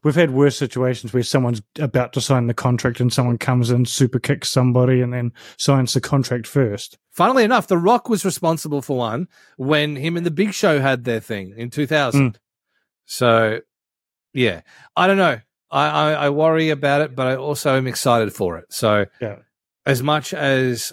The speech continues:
Speaker 2: I don't wanna sound like just a wrestling guy on the internet, you know, that's my problem with
Speaker 1: Yeah.
Speaker 2: it, is, is that I don't just wanna be like, "Wah, wah, The Rock," because we gotta let him cook.
Speaker 1: Yeah.
Speaker 2: Uh, that's
Speaker 1: And I
Speaker 2: really
Speaker 1: think
Speaker 2: it.
Speaker 1: th-, I think this is a situation where at this point we do just have to let them cook. Clearly they're doing something. They were handing out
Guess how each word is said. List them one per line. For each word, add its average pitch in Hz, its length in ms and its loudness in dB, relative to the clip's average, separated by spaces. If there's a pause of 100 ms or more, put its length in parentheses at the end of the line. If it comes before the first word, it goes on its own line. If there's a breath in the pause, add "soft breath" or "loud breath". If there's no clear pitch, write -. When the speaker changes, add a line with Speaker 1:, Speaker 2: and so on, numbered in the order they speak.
Speaker 2:
I 120 80 -6
don't 135 180 2
wanna 123 140 -2
sound 117 460 -2
like 101 240 -6
just 98 220 -8
a 98 60 -2
wrestling 98 460 0
guy 95 180 4
on 92 120 0
the 95 120 -2
internet, 90 360 -8
you 90 60 -16
know, 98 120 -4
that's 113 200 0
my 101 100 -4
problem 110 340 -2
with 95 160 -4
Speaker 1:
Yeah. 92 80 -6
Speaker 2:
it, - 120 -10
is, 101 160 -4
is 95 120 -14
that 101 160 -6 (300 loud breath)
I 127 80 2
don't 131 160 0
just 127 140 -10
wanna 123 180 -4
be 131 180 0
like, 117 300 -2
"Wah, 127 420 2
wah, 123 260 -2
The 104 120 -4
Rock," 123 320 0
because 117 340 -4
we 117 60 -8
gotta 139 140 2
let 131 140 2
him 110 100 -4
cook. - 340 -6 (600)
Speaker 1:
Yeah. 107 140 2 (800)
Speaker 2:
Uh, 110 200 2
that's 120 300 0
Speaker 1:
And 170 100 4
I 120 140 4
Speaker 2:
really 95 120 2
Speaker 1:
think 95 140 0
Speaker 2:
it. 120 80 -6
Speaker 1:
th-, 175 140 -10 (480)
I 147 80 0
think 165 240 0
this 139 160 2
is 135 80 0
a 135 100 -2
situation 120 640 -2
where 120 200 0
at 131 100 -4
this 135 160 -2
point 120 240 -4
we 117 80 -2
do 113 300 0
just 120 200 -2
have 117 140 -4
to 117 80 -6
let 127 100 -4
them 123 80 -6
cook. - 180 -4
Clearly 135 340 4
they're 123 200 2
doing 123 260 0
something. 147 340 0
They 120 60 2
were 113 100 -2
handing 127 500 -2
out 120 300 -2